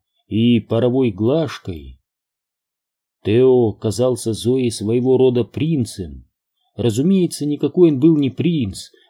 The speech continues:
он был всего-навсего дальним родственником семей, кузеном племянника кузена,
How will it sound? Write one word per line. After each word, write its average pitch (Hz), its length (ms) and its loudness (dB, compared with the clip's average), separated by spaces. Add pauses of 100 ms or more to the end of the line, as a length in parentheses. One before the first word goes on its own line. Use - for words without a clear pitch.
он 127 240 2
был 160 160 8
всего-навсего 139 840 0
дальним 139 440 0
родственником 131 760 -2
семей, 120 840 -4 (480)
кузеном 135 680 0
племянника 147 720 0
кузена, 107 880 -2